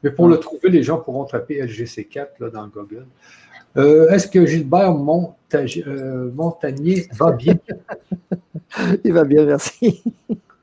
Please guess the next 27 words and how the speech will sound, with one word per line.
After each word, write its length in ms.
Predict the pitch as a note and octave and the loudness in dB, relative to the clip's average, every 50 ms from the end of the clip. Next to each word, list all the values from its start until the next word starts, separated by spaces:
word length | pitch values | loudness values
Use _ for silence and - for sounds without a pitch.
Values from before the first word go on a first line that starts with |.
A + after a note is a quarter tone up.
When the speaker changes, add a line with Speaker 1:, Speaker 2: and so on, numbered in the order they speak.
| _ _ _ _ _ _ _ - - - - | _ _ _ _ _ _ _ -20 -14 -10 -10
Speaker 1:
Ok. 680 | C3 - - - _ _ _ _ _ _ _ _ _ _ _ _ _ _ _ _ _ _ - - - - - - _ _ _ _ _ - - - - C3 | -10 -10 -10 -16 _ _ _ _ _ _ _ _ _ _ _ _ _ _ _ _ _ _ -20 -20 -20 -20 -20 -20 _ _ _ _ _ -20 -20 -14 -6 -2
Speaker 2:
Il 60 | C#3 | 2
a 200 | D#3 F3 F3 F3+ | 4 4 6 6
Speaker 1:
Euh, 40 | F#3 | 6
Speaker 2:
les 100 | F3+ F3 | 4 4
cheveux 220 | F3+ - F#3+ F#3+ | 2 2 0 0
aussi 200 | F#3 - - G3 | 0 0 -2 0
longs 160 | G3 A3 A#3+ A#3+ | 0 2 2 2
maintenant, 380 | A3 G3 - A3+ G#3+ A3 A3 | 0 0 0 0 2 2 2
euh, 200 | G#3 G3 F#3+ F#3 | 2 2 0 -2
Gilbert 300 | F3+ F#3 F3 E3+ F3 E3+ | -2 -4 -4 -4 -4 -4
Montagnier 520 | E3+ E3+ D#3+ E3 E3+ D#3+ E3+ F#3+ G3 F#3 F3+ | -4 -6 -6 -6 -6 -6 -6 -6 -6 -6 -8
aussi. 300 | E3+ - - F#3+ G#3+ G#3+ _ _ _ _ _ _ _ _ _ _ _ _ _ _ - - - - - - _ _ _ _ _ _ _ _ _ _ _ _ _ _ _ _ _ D#3 | -10 -12 -16 -20 -20 -20 _ _ _ _ _ _ _ _ _ _ _ _ _ _ -20 -20 -20 -20 -20 -20 _ _ _ _ _ _ _ _ _ _ _ _ _ _ _ _ _ -10
Speaker 1:
Ok. 460 | D3 B2+ B2 - _ _ _ _ - E3 E3 F3 F3 F3+ F#3 F#3 F#3 F3+ F3 - _ _ _ _ _ _ _ _ _ _ _ _ _ _ _ _ _ _ _ _ _ _ _ _ _ _ _ _ _ _ _ _ _ _ _ _ _ _ _ _ _ _ _ _ _ _ _ _ _ _ _ _ _ _ _ _ _ _ | -10 -10 -10 -14 _ _ _ _ -6 -4 -2 -2 0 0 -2 -2 -4 -6 -8 -12 _ _ _ _ _ _ _ _ _ _ _ _ _ _ _ _ _ _ _ _ _ _ _ _ _ _ _ _ _ _ _ _ _ _ _ _ _ _ _ _ _ _ _ _ _ _ _ _ _ _ _ _ _ _ _ _ _ _
Ici, 460 | D#3+ C#3+ B2+ - - - F3+ F#3 F#3 D3+ | -16 -16 -16 -18 -10 -8 -6 -4 -4 -4
euh, 280 | D3 D3 D3+ D3 C#3+ | -4 -6 -6 -6 -6
ok, 140 | C#3 - - | -8 -4 0
euh, 420 | F#3+ F#3 E3+ D#3+ D3 D3 C#3+ C#3 | 2 2 4 4 4 4 2 2
Jean-Jacques 420 | B2 D#3 F3+ E3+ - F#3 F3+ F3+ - | 2 2 2 2 2 0 -2 -2 -2
Crèvecoeur 680 | - D3 - - - - E3+ E3+ F3 F3 F3+ F3 D#3+ | -4 -4 -4 -4 -4 -2 -2 0 0 -2 -2 -4 -4
a 160 | C#3+ C3 C3 B2+ | -4 -4 -4 -6
fait 200 | - - E3+ E3 | -6 -6 -6 -4
un 140 | C#3 A#2+ | -4 -6
cours 240 | A2+ - - E3+ E3 | -8 -8 -8 -10 -8
sur 200 | - - C3 A#2 | -8 -6 -6 -6
la 160 | A2+ A2+ G#2+ | -4 -6 -6
physique 580 | - - - - - - F3 C#3 B2+ F3 F#3 | -8 -12 -18 -20 -14 -12 -10 -8 -8 -8 -10